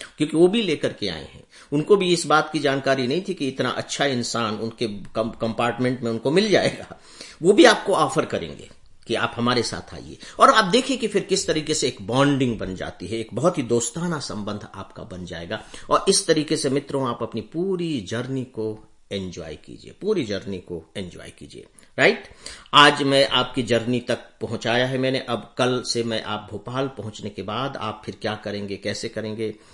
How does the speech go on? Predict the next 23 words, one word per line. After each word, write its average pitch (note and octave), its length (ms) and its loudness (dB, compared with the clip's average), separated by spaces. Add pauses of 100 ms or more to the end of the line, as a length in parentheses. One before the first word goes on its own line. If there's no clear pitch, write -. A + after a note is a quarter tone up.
(220)
किस - 220 -2
तरह - 120 0
की A#2+ 160 -4
आपकी G#2+ 280 -2
जर्नी G#2+ 360 -2
होगी, G#2+ 280 -6
उसके G#2+ 300 -8
बारे F#2+ 220 -6
में G2 120 -6
मित्रों G2 360 -8
बातें G2 320 -8
करूंगा, G#2+ 360 -2
क्योंकि G2+ 300 -12
ये G2 60 -2
वक्त F#2+ 320 -10
भी G2 120 -10
बहुत F2+ 260 -14
ज्यादा G2 240 -8
हो G2 140 -10
गया G2 200 -8
है A2+ 120 -8
और G2 100 -10
मैं, F#2 100 -12